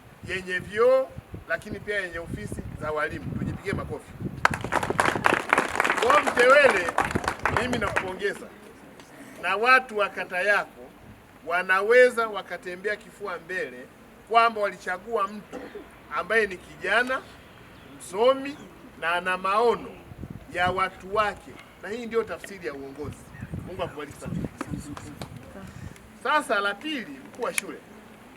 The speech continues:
ninakupongeza sana kwa sababu na wewe mwenyewe usingekuwa ni msimamiaji mzuri,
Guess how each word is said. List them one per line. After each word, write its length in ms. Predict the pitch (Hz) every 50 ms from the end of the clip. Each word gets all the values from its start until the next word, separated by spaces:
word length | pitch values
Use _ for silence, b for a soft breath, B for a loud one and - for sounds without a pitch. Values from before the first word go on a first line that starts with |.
| - - - - - - - - - -
ninakupongeza 880 | 170 180 185 185 180 - - 175 - 185 185 185 185 208 190 170 147
sana 220 | 139 139 127 110 - - - - - - - - - - - - - - - - - - - - - -
kwa 120 | 165 170
sababu 400 | 175 - 185 180 233 254 247 247
na 100 | 226 233
wewe 140 | 240 254 262
mwenyewe 640 | 254 226 226 220 226 247 269 269 262 247 226 214 202
usingekuwa 800 | 196 196 - - 247 262 254 240 220 202 - 208 240 247 233 208
ni 80 | 196
msimamiaji 640 | 190 185 - 190 185 185 185 190 202 220 226 - -
mzuri, 340 | 190 180 175 220 226 240